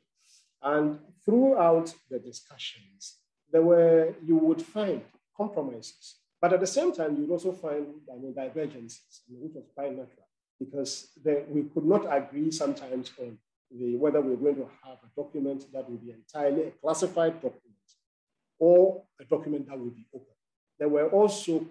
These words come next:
contentions, for example, as to, uh, like what Doctor Felix said, you have to agree on certain values. I mean, I mean,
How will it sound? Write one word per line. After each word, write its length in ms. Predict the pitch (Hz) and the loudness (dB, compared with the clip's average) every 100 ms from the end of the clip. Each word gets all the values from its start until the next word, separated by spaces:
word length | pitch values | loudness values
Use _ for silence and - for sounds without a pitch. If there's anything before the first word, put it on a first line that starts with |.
| - | -14
contentions, 760 | 131 - 160 151 - 170 151 | -20 -10 -4 -4 -2 0 -2
for 120 | 151 | -4
example, 460 | 123 139 135 135 139 | -12 -8 -8 -6 -8
as 160 | 123 123 _ | -8 -10 _
to, 280 | 131 120 117 _ _ _ 123 | -14 -14 -14 _ _ _ -16
uh, 200 | 117 113 _ - 123 | -14 -16 _ -20 -20
like 100 | 117 | -4
what 180 | 151 147 | -2 -2
Doctor 220 | 135 - - | -10 -14 2
Felix 280 | 170 127 - | 2 2 -6
said, 180 | 120 - _ _ _ | -16 -20 _ _ _
you 100 | 139 135 | -8 -4
have 140 | 214 - | 0 4
to 100 | 147 | 4
agree 640 | 131 - 147 160 165 165 | 2 -4 0 2 4 2
on 340 | 139 131 120 117 _ _ | 0 0 0 -6 _ _
certain 680 | - 151 170 156 147 151 - _ | -2 -2 2 4 4 2 -4 _
values. 600 | 135 123 98 _ - - _ _ | -16 -16 -18 _ -20 -20 _ _
I 40 | 120 | -20
mean, 180 | 117 101 _ _ _ _ _ | -20 -20 _ _ _ _ _
I 60 | 123 | -14
mean, 280 | 127 117 | -12 -12